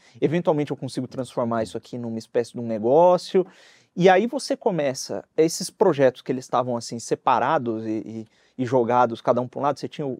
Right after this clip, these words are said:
o youtuber fazendo a produção dele, você tinha o blogueiro escrevendo texto,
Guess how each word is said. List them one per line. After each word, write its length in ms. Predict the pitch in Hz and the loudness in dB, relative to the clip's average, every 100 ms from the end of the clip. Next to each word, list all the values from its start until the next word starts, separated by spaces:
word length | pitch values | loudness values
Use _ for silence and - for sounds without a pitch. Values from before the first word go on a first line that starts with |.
| 123 | -4
o 40 | |
youtuber 460 | 123 117 147 127 127 | -4 -4 -6 -6 -6
fazendo 400 | 123 113 120 113 | -8 -8 -6 -8
a 40 | |
produção 400 | - 113 107 110 | -6 -10 -10 -8
dele, 360 | 131 196 175 160 | 0 2 2 -2
você 120 | - | -8
tinha 160 | - 147 | -8 -4
o 40 | |
blogueiro 420 | 127 117 123 139 | 0 0 0 -2
escrevendo 400 | 123 127 113 113 | -2 -4 -4 -8
texto, 320 | - 190 190 | 0 0 0